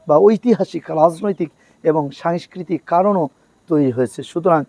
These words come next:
শিয়া কখনোই সুন্নি নয়, সুন্নি কখনোই শিয়া নয়, এবং শিয়া কখনোই গ্রহণযোগ্য,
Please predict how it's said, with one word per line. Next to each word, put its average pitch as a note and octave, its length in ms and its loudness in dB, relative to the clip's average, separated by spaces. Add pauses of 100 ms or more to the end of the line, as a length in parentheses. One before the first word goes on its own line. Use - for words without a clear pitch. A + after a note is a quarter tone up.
(340)
শিয়া G#3 440 4 (180)
কখনোই D#3+ 380 -8
সুন্নি G3 300 -4
নয়, E3 200 -2 (280)
সুন্নি A3+ 420 -2
কখনোই D3 360 -4
শিয়া C#3+ 220 -4
নয়, D#3 160 -12 (260)
এবং D#3 320 0 (120)
শিয়া G#3 420 0
কখনোই D#3 400 -4 (480)
গ্রহণযোগ্য, D#3 800 0